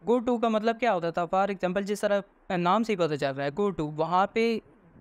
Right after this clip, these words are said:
मैं डिफाइन कर देता था, "आप वहाँ पे चले जाओ", तो वो वहाँ पे चला जाता था। लेकिन ये Java के अंदर क्यों नहीं है?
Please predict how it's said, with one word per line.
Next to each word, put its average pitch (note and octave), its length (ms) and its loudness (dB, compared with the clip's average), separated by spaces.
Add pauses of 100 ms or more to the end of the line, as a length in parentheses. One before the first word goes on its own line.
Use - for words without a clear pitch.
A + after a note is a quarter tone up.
(220)
मैं F#3+ 240 0
डिफाइन G#3 320 -2
कर F#3+ 160 2
देता E3+ 240 -2
था, F#3+ 140 2
"आप F#3 120 -2
वहाँ E3+ 160 0
पे G#3 120 -6
चले F#3+ 240 0
जाओ", F#3+ 140 2
तो F#3+ 120 -6
वो F#3 140 -2
वहाँ D#3+ 220 -2
पे F#3 100 -8
चला F#3+ 220 0
जाता C#3 260 -2
था। C3+ 100 -8 (420)
लेकिन F#3+ 200 -2
ये A#3+ 120 0
Java F#3 320 0
के A#3 60 -4
अंदर A3+ 200 0
क्यों A#3+ 180 -4
नहीं F3 180 -4
है? C3+ 100 -10